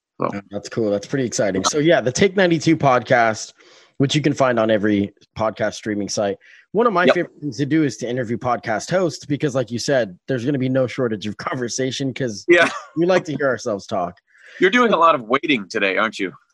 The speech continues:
Speaker 2: It's fine. Actually, these, these impromptu episodes have tended to be that way, and I kinda like it because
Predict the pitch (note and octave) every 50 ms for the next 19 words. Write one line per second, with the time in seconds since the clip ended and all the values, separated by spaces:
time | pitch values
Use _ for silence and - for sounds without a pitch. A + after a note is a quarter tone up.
0 | _ _ - G3+ - - - A#3 A3+ G3+ D#3+ C#3 C3 - C#3 E3+ D3 - - F#3
1 | E3 D#3+ D#3 G#3+ A#3+ A#3+ - - E3 B3 C4 A3+ G#3+ C#4 C4 - - C4+ D4+ D4+
2 | D#4 D4+ D4+ A#3+ G#3 G#3 G#3 F3 - G#3 G3 D3+ E3+ F3 D3+ - F#3+ F#3 F3+ F3
3 | E3 - D3+ C3+ F#3 A3+ G#3+ F3 A#2 A#2+ C#3 C#3 C#3 C3+ B2+ B2+ - F3+ G3+ F3+
4 | B2+ A#2 B2+ D#3+ G3+ - - D#3 B2 G#2+ C3+ B2 - D3+ C#3+ C3 B2 A#2+ A2+ -